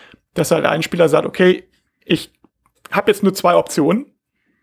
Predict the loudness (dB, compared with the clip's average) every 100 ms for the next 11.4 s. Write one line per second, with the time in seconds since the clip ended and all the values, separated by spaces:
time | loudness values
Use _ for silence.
0 | _ _ -20 _ -6 0 0 2 0 0
1 | 2 0 0 -2 -4 -6 _ _ _ _
2 | _ _ -2 0 2 0 0 -4 -2 0
3 | 0 -2 0 -2 -2 -2 -4 0 -2 -2
4 | -18 -18 -20 -20 _ _ _ -2 -2 -2
5 | -6 -2 0 -2 -2 -2 -2 -2 0 2
6 | 0 0 0 0 0 -2 0 -2 -4 -10
7 | -10 -10 _ -4 -2 0 2 2 0 -8
8 | -20 -20 _ _ 0 0 0 -4 -12 _
9 | _ _ _ _ 0 2 2 0 2 4
10 | 4 2 0 0 0 0 0 -2 -2 0
11 | 0 -2 -6